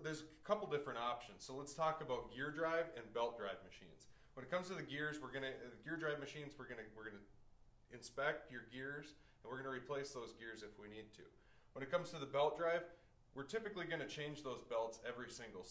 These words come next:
uh, P M, major P M service. Um, we're also going to, in that frame portion, we're going to inspect the motor to ensure that it's running well. Um, the last part of that is the inlet and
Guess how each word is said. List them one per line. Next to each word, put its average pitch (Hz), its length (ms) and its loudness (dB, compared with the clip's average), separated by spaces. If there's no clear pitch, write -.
uh, 98 260 2
P 127 140 -8
M, 104 240 -2
major 113 260 -6
P 101 140 -6
M 90 160 -4
service. - 640 -14
Um, 110 280 4
we're 123 140 8
also 151 320 8
going 147 320 2
to, 143 180 0
in 131 120 -2
that 127 240 2
frame 135 280 -2
portion, 135 380 -2
we're 110 120 -8
going 110 200 -4
to 107 120 -8
inspect 104 400 -6
the 101 60 -12
motor 95 380 -8
to - 120 -14
ensure 92 240 -12
that 87 160 -12
it's 87 200 -12
running 90 280 -12
well. 90 280 -10
Um, 131 480 10
the 131 60 2
last 151 360 8
part 175 160 6
of 160 80 2
that 160 200 8
is 131 260 2
the 123 300 -6
inlet 156 460 0
and 123 120 -6